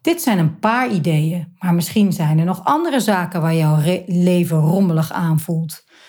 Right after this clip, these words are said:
Vind een plaats of een structuur om die rommeligheid georganiseerd te houden. Een thuis voor alles. In de bovenstaande voorbeelden,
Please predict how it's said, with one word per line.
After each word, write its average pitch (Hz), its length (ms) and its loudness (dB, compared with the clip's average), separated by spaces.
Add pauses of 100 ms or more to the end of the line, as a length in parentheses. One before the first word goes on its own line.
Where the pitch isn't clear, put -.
(160)
Vind 349 380 -2
een 165 220 -4
plaats 226 420 -2
of - 140 -10
een 175 80 -2
structuur 247 880 -2
om 185 140 2
die 165 180 4
rommeligheid 175 1000 0
georganiseerd 160 880 0
te - 80 -4
houden. 147 460 0 (300)
Een 180 260 2
thuis 233 500 0
voor - 300 -6
alles. - 680 -6 (1400)
In 285 140 2
de 190 140 0
bovenstaande 190 680 -2
voorbeelden, 175 1000 0